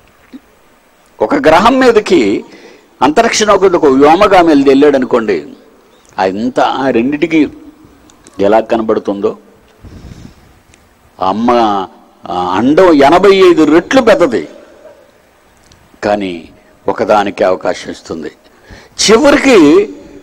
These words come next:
మహాపోరాటం అండి. ఈ పోరాటంలో ఎన్నో చచ్చిపోతుంటాయండి. ఈ పోరాటంలో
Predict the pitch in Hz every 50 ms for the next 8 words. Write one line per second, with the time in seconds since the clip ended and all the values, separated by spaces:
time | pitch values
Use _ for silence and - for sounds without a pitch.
0 | _ _ - 98 113 131 151 185 214 240 269 262 - 233 226 214 208 202 196 196
1 | 170 165 156 147 135 127 123 - 131 123 123 139 156 156 160 156 147 143 139 120
2 | 107 110 - - - - - - - _ _ _ _ - - 92 95 104 117 135
3 | 147 - - 110 - - - - 160 151 - 127 127 113 120 117 107 101 101 92
4 | - 92 95 95 101 101 92 - 92 90 85 82 80